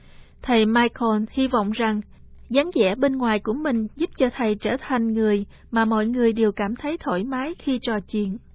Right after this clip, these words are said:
Một cây thánh giá và một áo tròn là những dấu hiệu duy nhất cho biết thầy là một tu sĩ. Thầy cố gắng giúp người vô gia cư tìm được các dịch vụ dành cho họ mà có thể họ không biết,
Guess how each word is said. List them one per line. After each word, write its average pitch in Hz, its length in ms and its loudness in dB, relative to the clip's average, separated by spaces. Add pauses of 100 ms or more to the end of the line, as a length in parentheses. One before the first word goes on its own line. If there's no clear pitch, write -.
(580)
Một 233 180 -2
cây 247 180 2
thánh 302 260 -8
giá 262 200 2 (220)
và 247 120 2
một 214 200 0
áo 247 180 -4 (100)
tròn 208 320 0 (200)
là 233 140 2
những 220 260 2
dấu 311 200 0
hiệu 214 180 4
duy 247 240 0
nhất 294 240 -2 (100)
cho 262 200 0
biết 285 220 -2 (360)
thầy 233 240 0
là 226 160 0
một 214 260 -2
tu 247 160 -2
sĩ. 202 380 -4 (640)
Thầy 240 160 0
cố 254 180 0
gắng 285 280 -4
giúp 370 180 -2
người 247 180 2
vô 254 140 0
gia 254 240 -2
cư 247 380 0 (100)
tìm 208 220 0
được 208 240 -2
các - 240 -8
dịch 220 160 -4 (120)
vụ 214 280 -2 (160)
dành 220 220 0
cho 254 260 -2
họ 208 320 -6 (400)
mà 226 200 4
có 311 160 -2
thể - 300 -4
họ 196 160 -2
không 233 300 -4
biết, 294 220 -2